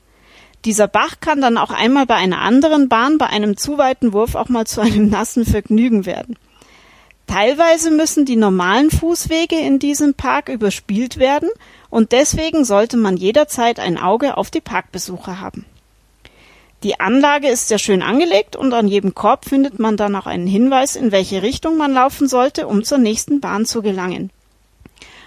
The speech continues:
Auf der Internetseite der Stadt Schwabmünchen kann man sich einen Übersichtsplan der Anlage herunterladen und auch eine Scorekarte.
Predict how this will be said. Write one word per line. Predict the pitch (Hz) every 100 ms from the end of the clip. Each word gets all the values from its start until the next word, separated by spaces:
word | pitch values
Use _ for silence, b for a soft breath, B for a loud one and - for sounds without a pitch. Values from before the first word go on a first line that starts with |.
| B
Auf | 214 208
der | - 196
Internetseite | 254 330 330 311 - 285 302 320
der | 294 220
Stadt | - 208 -
Schwabmünchen | 190 185 214 294 392 392
kann | 320 247
man | 247 240
sich | 226 -
einen | 190 185
Übersichtsplan | - 240 320 311 - - 247 247
der | 247
Anlage | - 220 226 220 214
herunterladen | 190 175 208 247 269 240 247 285
und | - 214 240 -
auch | 240
eine | - 233 247
Scorekarte. | 269 - 202 202 - 185 180 - 185